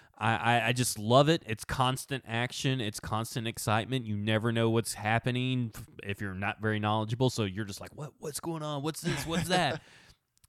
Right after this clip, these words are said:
Speaker 1: When you go to a Titans game, and I've gone to plenty of away games for Titans games too. It's, it's just, you're lucky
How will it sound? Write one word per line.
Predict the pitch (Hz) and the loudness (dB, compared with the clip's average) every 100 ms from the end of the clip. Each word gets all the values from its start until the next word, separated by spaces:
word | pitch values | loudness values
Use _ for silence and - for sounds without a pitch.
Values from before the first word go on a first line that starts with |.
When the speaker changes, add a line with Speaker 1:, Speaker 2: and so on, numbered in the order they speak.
| _ _ - | _ _ 4
Speaker 1:
When | 151 156 | 8 8
you | 165 | 8
go | 294 | 8
to | |
a | 214 | 8
Titans | 143 208 269 254 | 8 4 4 -2
game, | 269 285 285 294 _ - - _ | 0 0 0 -4 _ -20 -20 _
and | 139 143 139 - | 0 2 2 2
I've | 180 208 | 0 4
gone | 196 202 | 4 6
to | 160 | 4
plenty | - 180 202 220 | 4 2 2 2
of | |
away | 196 202 208 | 6 6 6
games | 170 135 120 | 6 4 2
for | - 120 | -2 0
Titans | 120 104 104 | 0 0 -4
games | 113 104 | -4 -4
too. | - 123 87 - _ _ _ _ _ _ | -2 -2 -2 -8 _ _ _ _ _ _
It's, | - - - - - - | -8 -4 -4 -6 -10 -6
it's | 196 - - | -4 -2 -2
just, | 262 254 - - | 0 0 -4 -4
you're | 131 180 220 | 6 6 8
lucky | 180 196 - 208 208 202 | 4 4 0 -4 -2 -4